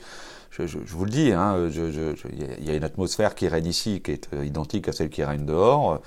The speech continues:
On est dans une société qui, euh, euh, qui ne tolère plus, euh, euh, qui ne tolère plus, euh, euh,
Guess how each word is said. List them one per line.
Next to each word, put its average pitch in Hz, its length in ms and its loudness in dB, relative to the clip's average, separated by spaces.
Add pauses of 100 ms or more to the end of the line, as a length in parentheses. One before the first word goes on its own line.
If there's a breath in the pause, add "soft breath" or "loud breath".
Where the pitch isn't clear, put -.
(320 loud breath)
On 69 100 -8
est 80 80 0
dans 80 140 -2
une 73 260 -6
société 98 640 0
qui, 87 280 -2
euh, 73 140 0 (500 loud breath)
euh, 73 400 -2
qui - 160 -8
ne 80 80 -4
tolère 90 400 4
plus, 107 360 2
euh, 76 220 2 (520 loud breath)
euh, 71 760 -4
qui - 100 -10
ne 78 60 -4
tolère 78 300 2
plus, 101 340 0
euh, 78 180 2 (540 loud breath)
euh, 69 600 -4